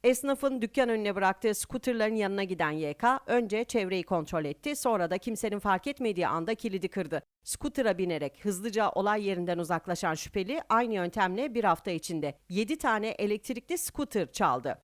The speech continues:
Esnafın ihbarı üzerine harekete geçen polis ekipleri güvenlik kamerası görüntülerini izledi.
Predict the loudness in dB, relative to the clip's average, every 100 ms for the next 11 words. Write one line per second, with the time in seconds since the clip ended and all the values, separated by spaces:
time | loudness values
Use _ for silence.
0 | _ 0 0 2 0 0 -2 -2 2 2
1 | 2 0 -2 0 0 -2 0 -2 0 0
2 | 0 0 0 -2 -2 -4 -4 -2 -2 -2
3 | 0 0 -2 -2 -2 -2 -4 -2 0 0
4 | -2 -2 0 -2 0 -2 -2